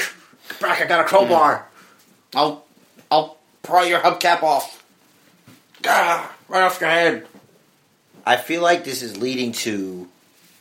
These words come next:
Speaker 1: Ambrose having his Foley moment.
Speaker 2: <coughs> Now, is that gonna be at this, or is it gonna be at
Speaker 1: It's gonna be at Mania.
Speaker 2: T L C or
Speaker 1: It's gonna be at
Speaker 2: Extreme
Speaker 1: Mania,
Speaker 2: Rules?
Speaker 1: 'cause that's that,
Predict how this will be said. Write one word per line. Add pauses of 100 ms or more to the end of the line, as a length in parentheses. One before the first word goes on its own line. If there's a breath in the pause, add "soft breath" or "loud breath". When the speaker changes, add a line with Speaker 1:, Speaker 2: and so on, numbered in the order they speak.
(160)
Speaker 1:
Ambrose
having
his
Foley
moment. (960 loud breath)
Speaker 2:
<coughs> (260)
Now,
is
that
gonna
be
at
this,
or
is
it
gonna
be
at (1000)
Speaker 1:
It's
gonna
be
at
Mania.
Speaker 2:
T
L
C
or
Speaker 1:
It's
gonna
be
at
Speaker 2:
Extreme
Speaker 1:
Mania,
Speaker 2:
Rules?
Speaker 1:
'cause
that's
that,